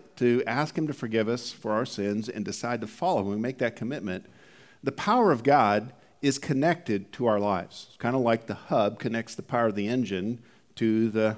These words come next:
the wheel itself. So that's kinda where the transformation begins. But then it continues on as we learn to obey what Jesus has told us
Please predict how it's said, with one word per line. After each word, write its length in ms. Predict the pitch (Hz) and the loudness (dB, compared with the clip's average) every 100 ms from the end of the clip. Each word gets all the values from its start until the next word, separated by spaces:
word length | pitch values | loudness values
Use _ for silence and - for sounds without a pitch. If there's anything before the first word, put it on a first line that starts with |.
| - | -4
the 120 | 104 | -4
wheel 320 | 107 127 107 | 0 2 2
itself. 560 | 104 - 165 104 - - _ _ _ _ - | -2 -2 -2 -2 -10 -20 _ _ _ _ 2
So 100 | 147 | 6
that's 360 | 180 226 - | 6 4 0
kinda 200 | - 190 | 2 2
where 220 | 139 160 | 6 6
the 80 | 175 | 4
transformation 760 | - 170 170 - 151 156 147 120 | 0 -2 -2 -4 -4 -2 -2 0
begins. 680 | 113 98 120 131 98 95 - _ _ _ _ _ _ _ _ - | 0 0 0 0 0 -6 -18 _ _ _ _ _ _ _ _ 0
But 180 | 135 220 | 2 4
then 120 | 233 | 4
it 100 | 233 | 4
continues 600 | 190 143 202 220 143 131 | 2 2 2 4 4 4
on 400 | 180 117 120 190 - - - | 4 4 4 -2 -8 -20 0
as 180 | 135 | 0
we 180 | 127 160 | 4 4
learn 320 | 156 127 135 | 4 4 2
to 240 | 131 139 131 | 0 -2 0
obey 440 | 127 123 165 104 | 0 0 2 2
what 180 | 104 107 | 0 -4
Jesus 540 | - 104 107 110 - | -2 -4 -4 -8 -6
has 140 | 120 - | -8 -8
told 260 | 98 95 | -8 -6
us 260 | 101 107 - | -8 -8 -14